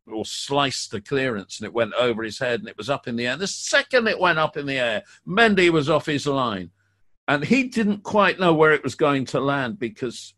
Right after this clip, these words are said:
who could? It was spinning and it was dropping fast. But when he got there, he got there so quickly he had time to set himself. And he didn't even in the end have to catch it above his head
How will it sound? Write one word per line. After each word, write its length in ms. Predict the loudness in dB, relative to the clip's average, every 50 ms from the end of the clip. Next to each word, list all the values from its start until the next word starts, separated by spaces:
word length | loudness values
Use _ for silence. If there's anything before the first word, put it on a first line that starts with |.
| _
who 120 | _ -4 -4
could? 400 | -2 -2 -2 0 0 0 -4 -10
It 120 | -14 -12
was 120 | -12 -14 -14
spinning 720 | -14 -16 -16 _ _ 2 4 4 2 -2 -2 -2 -4 -4
and 180 | -6 -6 -6 -6
it 140 | -8 -8
was 160 | -10 -12 -12 -12
dropping 560 | _ _ -2 -2 0 0 -2 -2 -2 -4 -2
fast. 500 | 0 0 0 0 -2 -4 -8 -10 -14 _ _ -20 -20 -20 -20 _
But 160 | _ 0 0
when 220 | 2 2 0 0 2
he 240 | 0 0 0 0 -2
got 320 | 2 4 4 4 4 2
there, 360 | -2 -2 -2 -2 -2 -4 -8 _ _ _ _ _ _
he 220 | -8 -6 -6 -6
got 260 | -2 0 0 0 2
there 100 | 0 -2
so 420 | -2 -2 -4 -4 0 4 4 4 4
quickly 480 | 4 0 -4 -6 -6 _ -6 -6 -6
he 60 | -4 -6
had 220 | -6 -8 -8 _
time 260 | -10 -8 -8 -8 -8
to 140 | -8 -10 -12
set 340 | -12 -4 -4 -4 -4 -4 -8
himself. 540 | -10 -10 -10 -8 -10 -10 -8 -8 -12 _ _ _ _ _ -14 _
And 120 | -6 -6 -6
he 60 | -4
didn't 200 | -4 -2 -2 2
even 280 | 2 2 2 2 0
in 120 | 0 0 0
the 140 | 2 4 4
end 220 | 4 2 0 -2
have 180 | -6 -6 -6 -8
to 80 | -18
catch 340 | -10 -8 -8 -8 -8 -8 -6
it 80 | -4 -4
above 280 | -2 -2 -2 -2 -2
his 180 | -4 -8 -10 -10
head 360 | -6 -4 -2 -2 -4 -4 -10